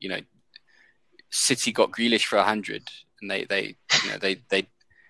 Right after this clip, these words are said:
if they'd bought, if they'd spent a hundred and fifty on Kane, they'd be getting a, a better return, probably, in footballing terms, maybe.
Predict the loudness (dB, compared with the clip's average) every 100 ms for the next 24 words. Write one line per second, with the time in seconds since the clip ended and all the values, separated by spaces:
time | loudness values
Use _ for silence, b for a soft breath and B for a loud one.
0 | b _ _ _ _ _ -6 4 4 4
1 | 2 4 4 0 2 2 4 2 4 0
2 | -2 -6 -4 -2 -4 2 2 2 -6 -12
3 | -4 -4 -2 0 0 0 -8 -4 -2 -2
4 | -6 -8 4 4 4 -2 0 0 0 -6
5 | _ _ -6 -6 -8 -14 -12 -16 -10 -6
6 | -4 -6 -6 -6 -6 -8 -8 -8